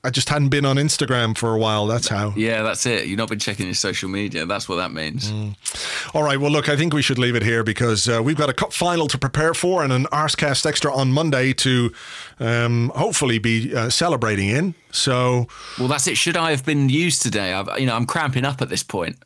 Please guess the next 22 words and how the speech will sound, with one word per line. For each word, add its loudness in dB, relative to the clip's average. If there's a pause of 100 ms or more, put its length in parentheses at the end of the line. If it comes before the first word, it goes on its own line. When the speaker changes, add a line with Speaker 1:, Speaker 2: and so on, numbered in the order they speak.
Speaker 2:
and 0
I'm 2
gonna 0
have -4
to -2
start -2
Monday. 0 (100)
Speaker 1:
Mm. 2 (100)
Speaker 2:
It's 0
tricky, -2
isn't 2
it? -4
Speaker 1:
It 0
is 0
Speaker 2:
But -4
it, 0
Speaker 1:
tricky. 0
Speaker 2:
we'll, 0
we'll 0
go 0
again. 0
Hopefully -2